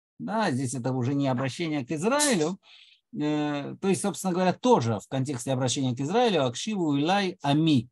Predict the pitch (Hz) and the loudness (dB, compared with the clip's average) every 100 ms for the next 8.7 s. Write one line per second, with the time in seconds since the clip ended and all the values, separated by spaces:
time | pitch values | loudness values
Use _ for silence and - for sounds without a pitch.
0 | _ 120 147 120 - 127 123 160 - 147 | _ -6 -4 -4 -4 -8 -8 -10 -6 -2
1 | 135 139 131 123 - 131 139 143 123 143 | 2 2 0 -4 -4 2 4 4 2 4
2 | 196 277 294 - _ - - _ _ _ | 4 6 2 -2 _ -20 -20 _ _ _
3 | _ _ _ _ 147 151 120 147 - 240 | _ _ _ _ -4 0 2 2 2 2
4 | 226 127 104 127 202 147 117 - _ _ | 4 2 -2 -4 -2 -4 -6 -14 _ _
5 | _ - 123 135 151 156 202 285 302 - | _ -10 -6 0 2 2 2 0 -2 -10
6 | _ _ _ _ 190 196 160 107 - _ | _ _ _ _ -2 2 2 -2 -8 _
7 | - 156 165 180 170 240 285 220 160 - | -8 -2 0 -2 -2 -2 0 -2 -2 -8
8 | - - - 208 247 240 214 | -18 -20 -6 0 2 2 -4